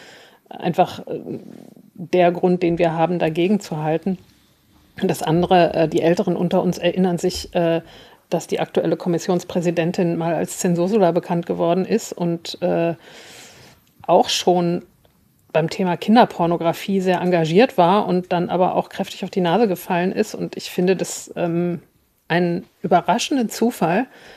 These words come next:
dass dieselbe Person jetzt gerade wieder mit dem Thema Kinderpornografie in genau diesem Bereich Internetsicherheit und Überwachung große Schritte vorwärts gehen soll. Und ich hoffe, dass das, äh,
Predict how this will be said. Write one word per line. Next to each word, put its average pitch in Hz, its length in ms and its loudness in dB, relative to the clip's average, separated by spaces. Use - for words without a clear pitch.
dass - 240 -4
dieselbe 190 380 4
Person 185 500 0
jetzt 175 180 -4
gerade 170 320 -4
wieder 185 260 0
mit 170 200 -2
dem 175 120 -6
Thema 180 300 -4
Kinderpornografie 190 1120 -2
in 185 280 -2
genau 175 380 2
diesem 185 320 0
Bereich 175 560 0
Internetsicherheit 185 920 -2
und 185 140 -6
Überwachung 180 580 0
große 175 320 -2
Schritte - 260 -6
vorwärts 190 460 -2
gehen 175 240 -2
soll. 175 240 2
Und 180 220 -4
ich - 260 -12
hoffe, 196 240 2
dass 175 240 0
das, 175 300 -2
äh, 180 380 2